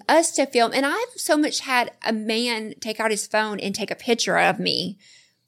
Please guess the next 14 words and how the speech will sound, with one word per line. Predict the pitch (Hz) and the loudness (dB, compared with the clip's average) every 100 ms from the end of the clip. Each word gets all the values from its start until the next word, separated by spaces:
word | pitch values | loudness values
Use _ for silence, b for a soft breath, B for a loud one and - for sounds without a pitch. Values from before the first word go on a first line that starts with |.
| - | -14
while | - 208 190 180 156 | -4 2 4 6 4
I | |
was | 165 - | 0 -2
sucking | 160 - | -6 -8
his | 160 156 | -10 -4
dick, | 214 175 - - b b b | 0 0 -2 -10 b b b
you | - 226 | 0 2
know, | 214 185 185 - - - - - - - - - | 4 4 2 -2 -16 -16 -16 -18 -20 -20 -20 -4
for | 226 226 | 2 2
him | 233 226 202 | 4 2 2
to, | 196 - | 0 2
you | 214 | 2
know, | 180 | 2
have. | 226 262 277 233 180 - | 0 4 6 8 8 4